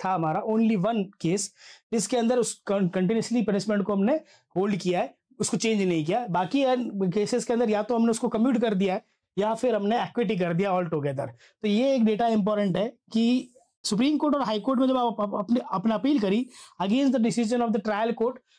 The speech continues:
तो कितने पर्टिकुलर केसेस में at present भी आपको डेथ सेंटेंस देखने को मिलता है, तो only one case के अंदर हमको ये चीज देखने को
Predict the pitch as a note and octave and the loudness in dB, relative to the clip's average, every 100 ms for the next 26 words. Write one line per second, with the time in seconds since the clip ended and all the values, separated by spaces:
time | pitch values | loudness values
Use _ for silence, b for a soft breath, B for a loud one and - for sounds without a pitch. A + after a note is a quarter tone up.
0 | _ C#4 - D#4 G#4 G#4+ D4+ B3+ C4+ B3 | _ -4 -2 0 2 2 0 0 -2 0
1 | B3+ - A3+ B3 A#3 B3+ G#3+ G#3+ A3 A#3 | 0 0 -2 0 0 2 0 -2 0 2
2 | A#3 A#3 G#3+ G#3 B3 C4 A3 G#3+ G#3 G#3 | 4 2 0 -2 -2 2 0 0 -2 0
3 | G3 F#3+ G3 F#3+ F#3 F3+ A3+ A#3 A#3 A#3 | 0 0 0 0 0 0 0 0 0 2
4 | G#3 A3 F#3 F#3+ F3+ G3+ F3+ F#3+ F3 E3 | 2 0 0 -2 -2 -2 0 0 0 -2
5 | E3+ F3 D#3+ D#3 E3 D#3 G#3 | -2 -2 -2 -2 -4 -2 -2